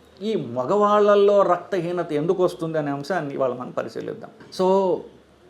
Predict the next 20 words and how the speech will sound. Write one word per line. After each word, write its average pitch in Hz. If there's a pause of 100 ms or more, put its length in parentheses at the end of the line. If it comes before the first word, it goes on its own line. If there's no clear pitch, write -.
(320)
నేను 151
చెప్పినట్టుగా 147
రక్తహీనత 165
కామన్గా 156
రక్తం 143
పోవడమే. 139 (760)
So, 165
మగవాళ్లలో 139
రక్తం 131
పోతే 143 (500)
వాళ్ళకి 151
రక్తం 135
తగ్గిపోతుంది. - (120)
So, 151
మగవాళ్ళ 185
రక్తం 175
పోవడానికి 180
కామన్ 147
కాజెస్ 139
ఏమిటి 127